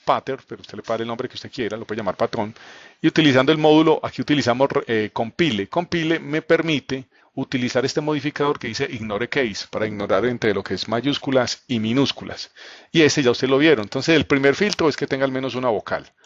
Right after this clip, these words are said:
Por eso le puse un condicional, porque si de entrada no hay una vocal, entonces no proceso más, de una vez me salgo, ¿cierto?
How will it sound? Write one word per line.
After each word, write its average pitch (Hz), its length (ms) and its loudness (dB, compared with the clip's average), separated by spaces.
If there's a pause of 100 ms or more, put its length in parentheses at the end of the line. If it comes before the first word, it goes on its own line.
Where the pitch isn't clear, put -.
(140)
Por 113 120 -2
eso 120 100 -2
le 139 100 2
puse 120 160 -4
un 135 80 -6
condicional, 113 500 -6
porque 120 340 -4 (240)
si - 160 2
de 135 60 6
entrada 143 320 6
no 131 80 2
hay 151 80 2
una 165 100 4
vocal, 170 600 4
entonces 120 320 -6
no 127 120 -4
proceso 123 380 -2
más, 147 200 -2
de 107 80 -6
una 110 140 -6
vez 113 120 -4
me 120 80 -10
salgo, 113 400 -4 (460)
¿cierto? - 400 -8